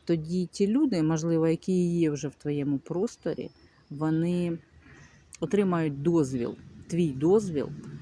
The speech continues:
стати для теб-, для тебе своєю тією людиною,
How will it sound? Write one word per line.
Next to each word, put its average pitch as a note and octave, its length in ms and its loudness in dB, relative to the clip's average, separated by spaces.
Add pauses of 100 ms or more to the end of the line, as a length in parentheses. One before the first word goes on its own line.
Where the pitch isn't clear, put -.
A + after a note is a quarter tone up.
(140)
стати D#3+ 460 0
для C#3 200 -2
теб-, C3+ 320 -4
для D3 460 0
тебе E3+ 540 -2 (1040)
своєю E3 580 4
тією D3 460 0
людиною, C#3+ 720 2